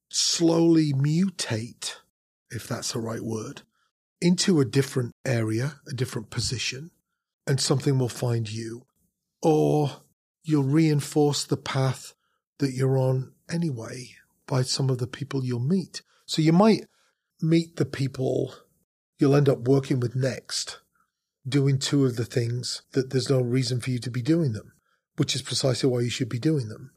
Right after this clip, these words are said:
why you need to go and stay at the Ace Hotel a day before you're supposed to do anything, to experience that other stuff. I think once you need a job,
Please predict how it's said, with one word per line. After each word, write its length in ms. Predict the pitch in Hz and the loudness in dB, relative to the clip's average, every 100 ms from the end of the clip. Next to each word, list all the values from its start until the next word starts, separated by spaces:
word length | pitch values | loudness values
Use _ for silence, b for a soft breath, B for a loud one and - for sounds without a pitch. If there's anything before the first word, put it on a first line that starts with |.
| _ _ | _ _
why 120 | 127 | -2
you 100 | 123 | 0
need 160 | 123 127 | 0 -2
to 100 | - | -2
go 100 | 113 | -4
and 100 | 120 | -4
stay 240 | - 135 131 | -2 -2 -2
at 100 | 120 | -4
the 140 | 113 | -8
Ace 220 | 107 104 | -6 -8
Hotel 540 | 110 104 - 107 104 - _ _ _ _ - | -8 -10 -10 -12 -14 -18 _ _ _ _ -12
a 80 | |
day 220 | 110 127 117 | -4 -2 -2
before 400 | 107 - 120 113 | -4 -8 -6 -4
you're 120 | 110 | -6
supposed 360 | - 120 113 | -6 -10 -10
to 60 | 120 | -10
do 180 | 107 113 | -10 -10
anything, 340 | 110 - 113 - _ _ _ _ _ _ _ | -10 -12 -16 -16 _ _ _ _ _ _ _
to 160 | - 131 | -2 -2
experience 1040 | - - - 151 143 135 107 - - - _ _ _ | -2 -2 2 2 2 0 -2 -8 -10 -10 _ _ _
that 220 | - 120 - | -6 -6 -4
other 240 | - 156 143 | 0 0 0
stuff. 520 | - - - - - _ _ _ _ _ - | -6 -8 -14 -20 -20 _ _ _ _ _ 0
I 120 | 147 | 2
think 300 | 139 220 208 - _ _ | 4 2 2 -8 _ _
once 400 | - 139 190 - | 0 4 6 4
you 100 | 170 | 2
need 360 | 139 135 180 180 | 4 6 6 6
a 60 | 127 | 2
job, 500 | - 147 117 - | 2 2 2 -6